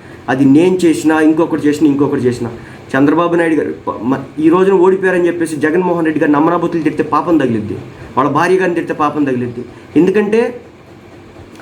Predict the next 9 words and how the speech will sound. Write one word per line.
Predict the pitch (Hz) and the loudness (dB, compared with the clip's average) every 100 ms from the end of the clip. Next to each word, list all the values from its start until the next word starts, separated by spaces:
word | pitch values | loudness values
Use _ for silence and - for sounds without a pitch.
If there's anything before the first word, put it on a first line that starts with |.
| - | -2
వాళ్ళు | 165 170 - 226 | 0 0 0 0
చేసిన | 233 254 | 0 -6
తప్పు | - 214 294 | -4 -2 2
మాత్రం | 262 262 254 | 0 0 -2
విమర్శించాలి, | 220 220 220 196 151 117 - - | 0 0 -2 -2 -2 -4 -6 -12
మనం | - 90 117 95 98 | -10 -4 -4 -4 -6
అక్కడి | - 214 | -2 0
వరకే | 247 220 | 0 0
ఉండాలా. | 202 190 180 120 | 0 0 -2 -4